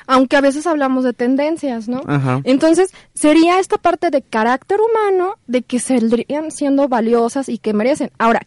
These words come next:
Speaker 1: que en la práctica no sea así, pues ya es diferente. Y fíjate, ahorita lo comentábamos antes del, del programa. ¿Cuántos hombres, por el hecho de ser hombres, se les niega expresar sus emociones? ¿Cuántas mujeres crean hombres machistas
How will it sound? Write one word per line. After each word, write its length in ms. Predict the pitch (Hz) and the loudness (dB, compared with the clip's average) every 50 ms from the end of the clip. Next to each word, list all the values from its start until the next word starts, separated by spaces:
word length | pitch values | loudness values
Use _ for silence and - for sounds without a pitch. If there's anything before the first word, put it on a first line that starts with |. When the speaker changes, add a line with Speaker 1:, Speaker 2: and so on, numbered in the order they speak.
| _ | _
Speaker 1:
que 180 | - 262 254 254 | -2 0 2 2
en 100 | 254 247 | 2 2
la 100 | 247 240 | 0 0
práctica 640 | - _ - 294 302 330 - - 440 - - 415 381 | 0 _ 0 0 0 0 0 0 -2 -2 0 0 -2
no 140 | 339 320 311 | -2 -2 -4
sea 140 | - 349 349 | -4 -4 -6
así, 260 | 330 - 349 320 370 523 _ _ _ _ _ _ _ _ _ _ _ _ _ _ _ _ _ _ | -4 -4 -4 -4 -4 -6 _ _ _ _ _ _ _ _ _ _ _ _ _ _ _ _ _ _
pues 200 | - 220 220 226 | 2 2 2 2
ya 280 | 233 240 220 220 220 | 2 2 2 2 2
es 120 | 226 240 214 | 0 0 -2
diferente. 580 | 233 233 - 233 254 262 277 285 - 247 - _ | -4 -2 0 0 0 2 0 0 -2 -4 -6 _
Y 140 | - 254 262 | 0 0 2
fíjate, 380 | - 320 311 320 294 - 247 - | 2 2 2 2 0 0 0 0
ahorita 280 | - 254 254 - 311 311 | 0 0 0 0 0 0
lo 120 | 320 302 | 0 0
comentábamos 600 | - 285 262 262 262 - 269 269 277 277 269 - | 0 0 -2 -2 0 0 2 2 2 0 -2 -2
antes 280 | 277 262 247 277 269 269 | -4 -4 -2 -4 -2 -2
del, 120 | 254 - - | -2 -4 -2
del 160 | 226 240 233 | -4 -6 -4
programa. 520 | - 247 247 254 277 285 285 262 226 208 _ _ _ _ _ _ _ _ _ _ _ _ - | -2 -2 0 0 2 2 2 0 -2 -6 _ _ _ _ _ _ _ _ _ _ _ _ 0
¿Cuántos 460 | - 302 311 320 311 - 392 370 - | 2 4 4 4 2 2 0 2 2
hombres, 360 | 392 370 349 320 311 311 294 | 4 4 4 4 2 2 0
por 160 | - - 233 220 | -2 -2 -2 -2
el 100 | 226 240 | -2 -2
hecho 160 | 233 - 311 | -4 -4 -4
de 40 | 320 | -2
ser 160 | - 330 311 | 0 0 0
hombres, 400 | 311 302 294 285 294 311 311 - _ _ _ _ _ _ _ _ - | 0 0 0 0 -2 -2 -4 -6 _ _ _ _ _ _ _ _ -4
se 160 | - 262 233 | 0 0 2
les 180 | 233 220 220 269 | 2 2 2 4
niega 360 | 277 254 262 254 269 294 320 - - - | 4 4 4 4 2 0 -2 -2 -4 -6
expresar 580 | 226 220 - - - - 208 202 - - 226 226 | -6 -6 -6 -6 -8 -8 -8 -8 -6 -6 -6 -6
sus 180 | - 285 277 330 | -6 -6 -6 -6
emociones? 640 | 320 320 330 311 - 339 330 320 320 320 339 359 - _ _ _ _ | -4 -4 -4 -4 -2 -2 -2 0 -2 -2 -4 -8 -10 _ _ _ _
¿Cuántas 480 | - 285 294 311 320 - 392 415 - | 2 4 4 4 4 2 0 0 2
mujeres 580 | 381 320 285 - - 302 285 302 311 349 - - _ _ _ | 2 2 2 2 0 2 2 2 0 -2 -4 -10 _ _ _
crean 380 | - 208 202 208 214 220 240 | -6 -4 -2 0 0 0 0
hombres 260 | 247 254 269 294 311 330 | 0 0 0 0 0 -2
machistas 640 | 359 359 - - 349 320 - - 330 330 359 - | -2 -2 0 0 0 0 0 -2 -2 -4 -4 -6